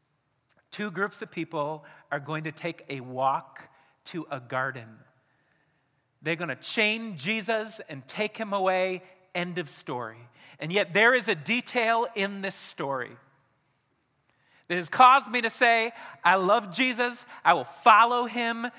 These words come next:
to the end of my life," because something happens in this story that I guarantee you that every single person in this story, their lives would have never,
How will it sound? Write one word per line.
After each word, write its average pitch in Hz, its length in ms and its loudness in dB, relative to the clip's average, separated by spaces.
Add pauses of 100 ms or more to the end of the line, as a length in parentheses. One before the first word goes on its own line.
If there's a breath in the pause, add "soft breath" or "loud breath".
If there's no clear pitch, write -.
(140 loud breath)
to 185 100 -6
the 143 200 -6
end 233 300 2
of 175 180 -2
my 170 180 2
life," 165 420 0 (180 loud breath)
because 165 220 -4
something 262 640 2
happens 214 540 2
in 190 160 -2
this 190 160 -4
story 175 580 0 (200 loud breath)
that 139 100 2
I 175 140 6
guarantee 220 500 0
you 190 220 -6
that 147 200 -6 (140)
every 220 340 0
single 208 320 -8
person 165 640 -10 (320 soft breath)
in 143 80 -12
this 131 120 -12
story, 143 360 -6
their 123 160 -8
lives 131 640 -6 (340 soft breath)
would 131 100 -16
have 113 100 -16
never, 139 760 -10